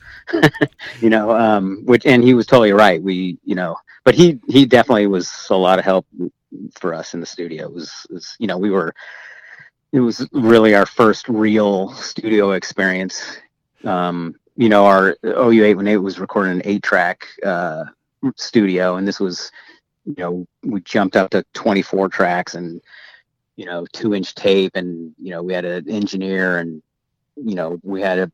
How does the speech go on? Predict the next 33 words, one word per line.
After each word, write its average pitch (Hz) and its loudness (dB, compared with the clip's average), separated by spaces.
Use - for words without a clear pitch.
budget 98 -2
and 92 -6
all 90 0
that. 92 -2
So 95 -2
<laughs> - -20
we, 113 -4
um, 95 -4
uh, 90 2
we 120 2
definitely 117 4
needed, 107 2
and 131 2
we 127 8
were 110 0
super 143 4
young, 110 -2
and 95 -10
so 107 -2
we 104 -4
definitely 104 0
needed 101 0
someone 101 -2
there 98 2
to 92 -4
kind 92 -2
of - -8
pull, 101 2
pull 104 2
us 92 -2
back 98 2
sometimes, 92 -4
and, 85 -8